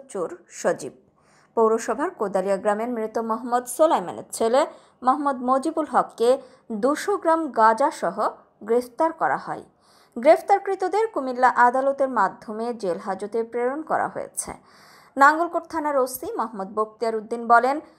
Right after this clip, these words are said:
মাদকের বিরুদ্ধে চলমান অভিযান অব্যাহত থাকবে। সুমি হাসান, ন্যাশনাল ডেস্ক, এনএসটিভি। সবার আগে সংবাদ পেতে আমাদের পেজে লাইক দিয়ে সাথেই থাকুন।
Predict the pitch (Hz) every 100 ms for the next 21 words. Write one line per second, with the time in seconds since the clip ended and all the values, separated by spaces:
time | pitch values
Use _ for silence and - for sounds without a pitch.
0 | _ 247 262 277 330 339 294 302 302 330
1 | 415 294 208 196 208 208 247 247 247 240
2 | 247 - _ - 233 233 262 285 254 269
3 | - 156 - - - _ _ _ _ _
4 | - 190 196 214 - 220 220 226 - _
5 | - 226 240 247 247 240 254 262 - _
6 | _ _ 262 294 320 349 - 175 - 151
7 | - _ _ _ _ _ - 330 330 392
8 | 381 233 403 453 403 247 247 - 262 277
9 | 302 254 233 247 247 311 339 359 285 233
10 | 254 349 - 349 392 359 339 339 247 160
11 | 156 156